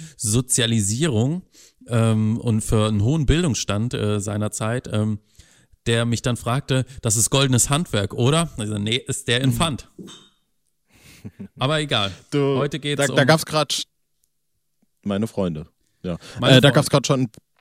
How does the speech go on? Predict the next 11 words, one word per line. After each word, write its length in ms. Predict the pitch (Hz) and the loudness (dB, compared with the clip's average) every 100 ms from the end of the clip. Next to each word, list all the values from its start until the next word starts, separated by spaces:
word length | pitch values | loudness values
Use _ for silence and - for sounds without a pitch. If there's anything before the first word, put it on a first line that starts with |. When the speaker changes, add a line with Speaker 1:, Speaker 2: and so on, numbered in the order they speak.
| - | -12
Speaker 2:
ein 80 | 117 | -2
perfektes 420 | 127 120 143 135 | 0 2 0 -2
Stichwort 540 | - 180 - 110 107 - | 2 2 4 4 4 2
von 200 | 110 101 | 0 0
dir, 380 | 107 120 131 - | 0 2 2 -2
äh, 240 | - 113 113 | -2 0 2
nämlich, 500 | 113 110 110 - - | 2 2 0 -2 -2
äh, 220 | 107 104 - - - | -2 -2 -6 -16 -4
wo 100 | 117 | 0
man 140 | 123 | 4
ja, 240 | 117 117 | 4 4